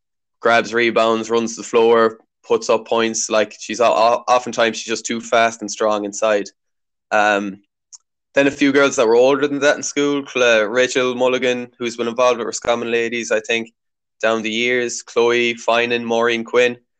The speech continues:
So, mm, they, they would have all played, uh, pr-, uh, fairly often in school. And again, all involved with ladies football. Um, just those energy players you need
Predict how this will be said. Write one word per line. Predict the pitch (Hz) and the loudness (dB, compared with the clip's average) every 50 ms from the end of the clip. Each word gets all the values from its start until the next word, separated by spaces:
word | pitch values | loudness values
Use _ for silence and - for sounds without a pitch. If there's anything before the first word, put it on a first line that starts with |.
| _ _ _ _ | _ _ _ _
So, | - - - 120 117 117 117 113 - - _ _ _ _ _ _ _ _ _ _ _ | -16 -4 0 2 4 4 4 2 0 -2 _ _ _ _ _ _ _ _ _ _ _
mm, | - - 113 - 107 110 101 _ _ _ _ | -16 -14 -14 -14 -14 -18 -20 _ _ _ _
they, | - 131 135 131 127 127 | 0 2 2 2 0 -2
they | 117 - 139 135 | -2 0 2 2
would | 135 131 | 4 4
have | 127 127 - 127 | 2 2 4 4
all | 123 123 120 | 4 4 2
played, | - 123 123 123 120 120 117 - - - - - - | 2 2 2 2 2 2 0 -4 -10 -12 -16 -6 -2
uh, | 107 107 92 87 78 78 73 - _ | -2 0 0 -2 -4 -6 -8 -12 _
pr-, | _ - - 127 117 107 104 98 - _ _ _ - | _ -20 -16 -16 -14 -14 -14 -16 -18 _ _ _ -6
uh, | 107 101 98 92 - | -4 -4 -4 -4 -6
fairly | - - 120 117 117 113 | 0 2 2 4 4 4
often | 110 117 120 - - 131 | 4 2 0 -2 -8 -10
in | 127 127 - | -10 -10 -8
school. | _ 135 135 135 135 135 135 _ _ _ _ _ _ - | _ -4 -4 -4 -4 -6 -10 _ _ _ _ _ _ -4
And | 113 113 | -4 -2
again, | 113 120 123 123 120 120 110 | 0 0 2 2 2 0 0
all | - - 123 131 131 | 0 2 2 4 2
involved | 127 113 127 123 123 120 | 2 0 2 0 0 0
with | 117 113 | -2 -2
ladies | 120 120 120 117 113 117 | -2 -2 -2 -2 -4 -2
football. | - 120 117 117 - 117 110 110 107 107 107 104 - _ _ _ _ _ _ _ _ | -2 -2 -2 0 -2 -2 0 2 2 0 0 -2 -8 _ _ _ _ _ _ _ _
Um, | - 104 101 101 101 101 98 - - _ _ _ _ _ _ | -4 -2 -2 -2 -4 -4 -8 -10 -14 _ _ _ _ _ _
just | - 120 113 117 - | -6 -4 -4 -2 0
those | 127 120 117 113 113 117 | 0 2 2 0 0 0
energy | - 123 123 123 117 113 117 113 | 0 0 0 0 -2 -4 -8 -8
players | 117 120 120 117 113 110 104 104 - | -2 0 0 2 2 0 -2 -4 -6
you | 113 | -4
need | 110 113 113 110 107 | -2 -2 -2 -2 -2